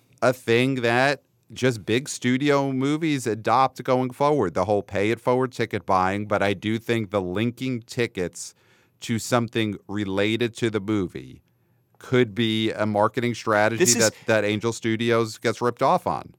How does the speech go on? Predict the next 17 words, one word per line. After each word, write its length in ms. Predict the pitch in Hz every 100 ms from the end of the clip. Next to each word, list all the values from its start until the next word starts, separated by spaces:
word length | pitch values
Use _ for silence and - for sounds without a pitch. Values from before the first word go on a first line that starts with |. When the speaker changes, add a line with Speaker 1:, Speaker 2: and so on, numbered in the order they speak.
| _ _ _ _ _ -
Speaker 2:
And 180 | 165
here's 240 | 151 202 202
what 160 | 202
you 80 | 196
can 120 | 185
do, 140 | 175 220
'cause 180 | 143 117
they 160 | 143
did, 340 | 139 151 175 -
and 180 | 120 117
they, 220 | 120 -
they 200 | 131 143
did 300 | 113 143 160
this 420 | 165 175 - - - _ _
in 160 | 151 147
a 80 | 117
way 680 | 104 135 143 110 101 101